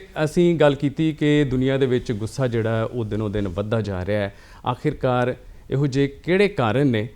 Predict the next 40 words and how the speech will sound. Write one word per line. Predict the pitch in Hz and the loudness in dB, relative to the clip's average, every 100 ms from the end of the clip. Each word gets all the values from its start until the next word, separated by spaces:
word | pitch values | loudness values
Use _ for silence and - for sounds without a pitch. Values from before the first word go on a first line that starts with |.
| - - - | -18 -12 -2
ਕਿ | 160 | 0
ਜਿਹੜਾ | 170 185 180 175 - - | 2 4 2 0 -10 -20
ਛੋਟਾ | - 151 151 208 | -6 -4 2 4
ਜਿਹਾ | 208 | 4
ਬੱਚਾ | 143 113 - 175 | 2 2 4 4
ਵੀ | 175 127 123 | 4 4 4
ਹੈ | 113 | 2
ਅੱਜ, | - - - - - - | -2 -10 -10 -6 -2 2
ਉਹ | 175 | 4
ਵੀ | 226 - - | 4 4 2
ਆਪਣੇ | 139 165 | 0 0
ਮਾਂ-ਬਾਪ | 151 123 117 147 160 | 2 2 4 4 4
ਦੀ | 170 170 | 2 4
ਗੱਲ | 151 | 6
ਵੀ | 139 143 | 6 4
ਨਹੀਂ | 143 | 2
ਸੁਣਦਾ, | - 95 95 110 113 - - | 0 -4 -2 -2 -4 -14 -8
ਉਹਨੂੰ | 160 196 | 0 2
ਵੀ | 214 | 4
ਬੜੀ | 175 143 139 | 4 4 4
ਜਲਦੀ | 123 101 120 | 2 0 -2
ਗੁੱਸਾ | 101 - 117 | -4 -4 -2
ਆ | 104 | -2
ਜਾਂਦਾ | 92 95 110 | -2 -2 -2
ਹੈ, | 101 - - - 117 | -4 -6 -18 -14 0
ਜਦ | 147 139 | 0 2
ਕਿ | 175 175 151 | 2 2 0
ਅਸੀਂ | - 175 175 175 - | 2 4 4 0 -2
ਉਸ | 170 180 | -2 0
ਦੇਸ਼ | 147 147 143 | 2 2 4
ਦੇ | 151 | 4
ਰਹਿਣ | 123 143 | 4 2
ਵਾਲੇ | 147 131 120 110 | 2 2 2 0
ਹਾਂ | 123 - - - 110 | -4 -10 -20 -14 -6
ਜਿੱਥੇ | 135 - 180 147 107 - - - | -4 2 4 4 2 -6 -20 -8
ਸਾਨੂੰ | - 135 143 - | -2 0 0 2
ਇਹ | 165 | 0
ਪੜ੍ਹਾਇਆ | 175 156 117 | 2 2 2
ਜਾਂਦਾ | 113 113 131 127 | 0 0 2 2
ਹੈ | 117 | 0